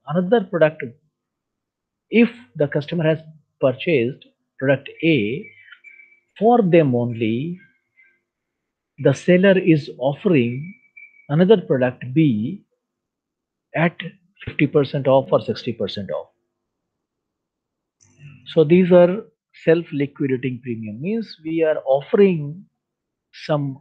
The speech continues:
other item at the lower cost. And this additional item is associated with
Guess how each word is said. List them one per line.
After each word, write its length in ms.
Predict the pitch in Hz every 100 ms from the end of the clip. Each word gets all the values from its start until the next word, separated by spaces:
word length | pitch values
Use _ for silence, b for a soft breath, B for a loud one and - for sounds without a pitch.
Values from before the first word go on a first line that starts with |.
| -
other 340 | 139 220 220
item 760 | - 151 143 - 117 117 135 185 _ _ _ _ _ _ _ -
at 260 | 147 147 151
the 120 | 175
lower 460 | 127 135 139 135
cost. 420 | 113 78 71 - - - _ _ _ _ _ _ _ _ _ _ _ _ _ _ _
And 180 | 139 147
this 160 | 196 185
additional 420 | 165 165 202 175
item 360 | 160 156 156
is 340 | 156 147 147 147 - _ _ _ _ _ _ _ _ _ _ _ _ _ _ _ _ _ -
associated 880 | 151 - 185 - 196 196 190 196 165
with 140 | 160